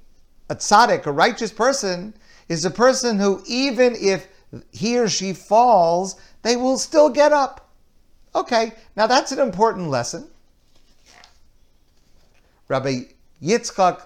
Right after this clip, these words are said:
Levi of Berdichev, the Berdichever Rebbe, used to say, there are three things you can learn from watching a baby.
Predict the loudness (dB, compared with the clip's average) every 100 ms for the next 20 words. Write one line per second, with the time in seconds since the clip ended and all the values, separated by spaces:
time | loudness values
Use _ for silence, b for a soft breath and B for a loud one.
0 | _ _ -4 0 2 0 -2 -6 -10 _
1 | -8 -8 -6 -6 -4 -4 -6 -14 -12 -12
2 | -8 -10 -4 -4 -4 -6 -4 0 0 0
3 | -6 -14 _ _ _ _ _ _ _ _
4 | _ _ _ _ _ -4 -2 -4 -8 -6
5 | -2 0 0 -2 -12 _ _ _ _ _
6 | _ _ _ -4 -2 0 -2 -4 -8 -4
7 | -4 -2 -2 -2 -2 -6 -8 -8 -8 -4
8 | -2 -2 -4 -6 -6 0 0 -2 -6 -8
9 | -4 -4 -4 -8 -16